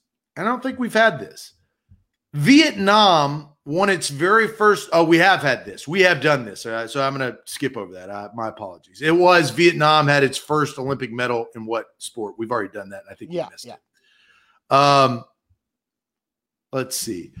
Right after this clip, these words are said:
Speaker 1: Which sportswear brand en-, ended its ten-year association with the N F L in two thousand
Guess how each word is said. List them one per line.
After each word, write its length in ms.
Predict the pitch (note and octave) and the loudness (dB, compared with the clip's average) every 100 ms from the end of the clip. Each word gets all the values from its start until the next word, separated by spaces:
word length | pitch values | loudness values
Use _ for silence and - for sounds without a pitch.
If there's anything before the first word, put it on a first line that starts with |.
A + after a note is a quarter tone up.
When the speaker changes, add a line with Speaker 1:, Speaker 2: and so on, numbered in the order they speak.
| - - _ _ - | -20 -20 _ _ -6
Speaker 1:
Which 380 | C#3+ G3+ G3+ - | 2 4 4 2
sportswear 1040 | - - - G#3+ A3+ A3+ - F3 E3 D3+ | 2 0 0 6 6 6 6 6 6 6
brand 600 | B2+ C#3 C#3 C3 C3 B2+ - | 4 4 4 4 2 0 0
en-, 380 | E3 F3+ F3+ - | 4 4 2 2
ended 360 | G3 A#3+ A3+ F#3+ | 4 6 4 4
its 360 | E3+ D3+ - - | 0 -2 -4 -8
ten-year 680 | - - A#3+ B3 A3 G#3 G3+ | -8 -4 -4 -2 -2 0 0
association 1120 | E3+ - F#3+ G3+ - F#3 F3+ F3+ - F3 D#3 | -2 -2 0 0 -2 -2 -2 -2 -4 -6 -4
with 180 | D3+ D3+ | -6 -6
the 200 | D3 - | -12 -10
N 160 | D#3+ E3+ | -6 -2
F 260 | F3 - E3 | -2 0 2
L 500 | D3+ C3+ B2+ A#2 - _ _ - | 4 4 2 -2 -8 _ _ -10
in 200 | C#3 A#2+ | -10 -10
two 280 | - F3+ | -14 -12
thousand 760 | E3+ F3 D#3+ E3 D3+ D3+ C#3+ C#3+ | -8 -2 2 2 0 -6 -8 -10